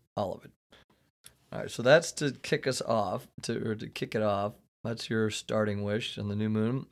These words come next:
And then, <clears throat> full moon. I am grateful that my wish has been granted in the fastest way possible through the guidance of the universe. I pledge to share this happiness with the world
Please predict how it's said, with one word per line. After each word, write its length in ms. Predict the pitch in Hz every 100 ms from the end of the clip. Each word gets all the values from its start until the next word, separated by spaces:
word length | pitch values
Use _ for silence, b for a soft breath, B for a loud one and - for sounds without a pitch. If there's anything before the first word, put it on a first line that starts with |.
| _
And 120 | 110
then, 180 | 120 120 -
<clears throat> 720 | 139 127 101 - 123 135 101 - -
full 200 | - 147
moon. 220 | 110 - - B B B B B B _ _ _ _ -
I 100 | 151
am 140 | 156
grateful 480 | 135 180 214 208 214
that 160 | 156 120
my 120 | 117
wish 340 | 113 143 143
has 120 | 135
been 160 | 113 107
granted 560 | 107 110 101 107 - - _ _ 120
in 80 |
the 80 | 117
fastest 500 | - 139 151 165 -
way 140 | 120 113
possible 680 | - 98 104 104 - 104 - _ -
through 140 | 120
the 80 | 107
guidance 400 | 101 107 110 104
of 60 | 110
the 80 |
universe. 560 | 101 95 78 - - - - _ _ _ _ _ _ _
I 80 | 98
pledge 300 | - 120 -
to 40 |
share 300 | - 131 131
this 160 | 139 -
happiness 500 | 110 104 104 104 -
with 160 | 117
the 80 | 139
world 360 | 113 104 101